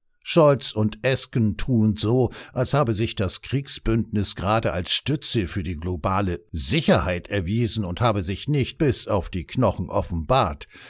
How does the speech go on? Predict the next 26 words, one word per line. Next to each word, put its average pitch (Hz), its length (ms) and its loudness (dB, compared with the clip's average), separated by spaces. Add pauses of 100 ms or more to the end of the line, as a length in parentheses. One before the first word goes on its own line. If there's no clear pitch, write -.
(100)
nicht 110 320 -2
nur 80 240 0
als 82 340 -2
grausame 95 640 0
Kriegs- - 480 0
und 80 240 -6
Propagandamaschine, 107 1300 0 (260)
sondern 139 460 2
auch 104 340 0
als - 300 -2
unfähiger 90 800 -2
Krisenmanager. 62 1120 -6 (640)
Auf 135 240 2
diese 185 400 6
Heuchelei 139 680 2
und 92 160 -6
die 95 140 -4
wichtige 120 420 -2
Rolle 117 340 2
der 98 160 -2
Linken 117 480 0
bei 82 120 -4
der - 240 -6
Ablehnung 117 560 0
solcher 120 520 -2
Einsätze 117 760 -2